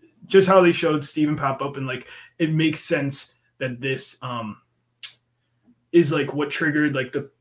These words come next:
the, the walls breaking down, and now, like, the personalities come and go because it, all of Mark's walls have been broken now.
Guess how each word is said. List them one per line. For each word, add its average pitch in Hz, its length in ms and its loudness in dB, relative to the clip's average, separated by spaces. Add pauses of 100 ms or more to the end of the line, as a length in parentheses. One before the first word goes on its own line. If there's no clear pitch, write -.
the, 123 440 -4 (220)
the 156 140 -2
walls 151 460 4
breaking 139 400 -2
down, 113 340 -2
and 127 100 -4
now, 131 300 -2
like, 123 240 -6
the 143 80 -10
personalities 143 580 -4
come 143 180 -6
and 135 120 -2
go 180 120 8
because 139 300 -2
it, 156 220 -4
all 151 320 0
of 143 80 -4
Mark's 143 420 -4
walls 139 480 -4
have 123 160 -6
been 135 140 -4
broken 113 440 -10
now. 87 280 -18